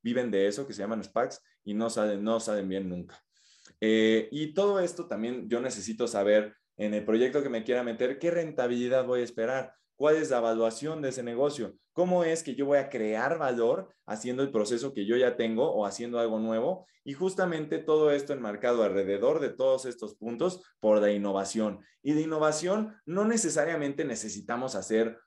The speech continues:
un, un business tecnológico como Shopify. Pensar eso también es, es erróneo, ¿no? O sea, no, no, no tenemos que tener esta presión y, y ustedes me podrán decir, "Yo no tengo un negocio tecnológico, yo tengo un negocio más tradicional y más así",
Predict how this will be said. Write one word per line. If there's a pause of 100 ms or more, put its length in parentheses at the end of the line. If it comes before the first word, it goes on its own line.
(120)
un,
un
business
tecnológico
como
Shopify. (420)
Pensar
eso
también
es, (300)
es
erróneo, (280)
¿no?
O
sea, (160)
no,
no,
no
tenemos
que
tener
esta
presión
y,
y
ustedes
me
podrán
decir, (160)
"Yo
no
tengo
un
negocio
tecnológico,
yo
tengo
un
negocio
más
tradicional
y
más
así",